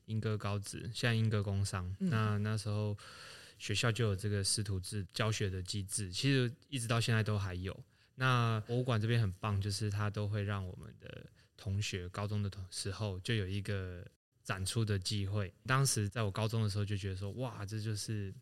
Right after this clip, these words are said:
Speaker 1: 博物馆展览的感觉。
Speaker 2: 嗯。
Speaker 1: 所以也是一直很开心，也很感谢博物馆有这个，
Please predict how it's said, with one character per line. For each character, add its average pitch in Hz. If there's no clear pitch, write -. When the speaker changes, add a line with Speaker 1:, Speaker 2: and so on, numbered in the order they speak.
Speaker 1:
博 107
物 113
馆 101
展 98
览 101
的 92
感 -
觉。 -
Speaker 2:
嗯。 196
Speaker 1:
所 113
以 104
也 92
是 120
一 127
直 113
很 95
开 104
心， 98
也 95
很 92
感 90
谢 104
博 98
物 101
馆 101
有 90
这 90
个， 90